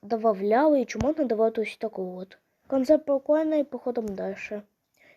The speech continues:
Следующий концепт, тут бачимо знову нову зброю, а ми бачимо ось така от зброя. І це дуже реалістичний концепт теж. Просто подивіться, як це дуже доработано зроблено, як все красиво, акуратно зроблено.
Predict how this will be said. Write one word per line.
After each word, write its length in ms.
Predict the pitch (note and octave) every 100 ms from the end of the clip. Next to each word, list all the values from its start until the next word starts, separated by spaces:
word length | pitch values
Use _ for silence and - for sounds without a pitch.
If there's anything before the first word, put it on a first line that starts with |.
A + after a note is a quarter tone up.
| _ _ _
Следующий 420 | _ - C#4+ D4+ D#4
концепт, 320 | D#4 D#4+ D#4
тут 140 | D4
бачимо 340 | C4 C4+ C4 B3+
знову 440 | A#3 A#3 A3 F#3+
нову 280 | F#3 F#3+ F#3+
зброю, 360 | F#3+ G3 A#3
а 80 | C#4
ми 180 | G#3 G3+
бачимо 320 | G3 G#3 G#3 G3
ось 140 | -
така 340 | - G#3 G3+ F#3+
от 200 | F#3+ G3 -
зброя. 300 | - G#3+ C4 - - - - -
І 60 |
це 220 | A#3+ - C#4
дуже 600 | G#3+ - E4+ F#4 D4 D#4+
реалістичний 1040 | D4+ C#4+ C#4 B3+ - C#4 C4+ D4 - C4
концепт 760 | B3+ B3 A#3+ - B3 B3 - -
теж. 280 | - A#3 G#3+
Просто 400 | - A#3 B3+ -
подивіться, 640 | A#3+ A#3 A3 G#3 A#3+ -
як 160 | A3 G#3
це 200 | - A3
дуже 440 | G3 G#3+ A#3 A#3
доработано 840 | A3 A3 G#3 G3 A3 A3+ A3+ G#3 G#3
зроблено, 540 | F#3+ F#3+ G3+ G3 F#3+
як 140 | G3 F#3+
все 220 | - G#3+
красиво, 840 | G3+ - G3+ - - A#3+ A#3+ G#3+ -
акуратно 760 | G3+ - G#3+ G#3 A3 A3+ A3 G#3
зроблено. 600 | G3+ G3+ G3 F#3 F#3